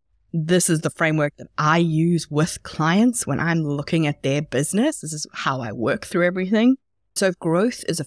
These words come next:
focus for you in twenty twenty-three, there are a couple of really easy ways that I can support you.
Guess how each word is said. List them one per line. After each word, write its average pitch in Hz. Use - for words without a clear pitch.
focus 156
for -
you 143
in 139
twenty 139
twenty-three, 208
there 165
are -
a 165
couple 185
of 170
really 175
easy 151
ways 127
that 117
I 104
can 139
support -
you. 73